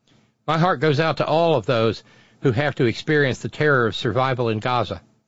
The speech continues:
Watching the explosions on television is a reminder of what I saw and experienced.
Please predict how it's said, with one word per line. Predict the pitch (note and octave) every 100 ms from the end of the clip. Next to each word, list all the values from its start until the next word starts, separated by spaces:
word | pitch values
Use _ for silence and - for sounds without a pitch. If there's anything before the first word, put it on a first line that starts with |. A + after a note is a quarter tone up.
| _ _ _ _ _ _ _
Watching | B2+ C3+ C#3+
the | C3
explosions | B2+ - - C#3 B2+ C3+ A2
on | A#2
television | - C#3+ B2 B2+ B2 A2+
is | B2
a |
reminder | G#2+ A2+ C3+ C3+ A2+
of | G#2
what | B2+ A#2
I | A#2
saw | - C3 B2
and | A2+
experienced. | - - C#3 A#2 F#2+ - -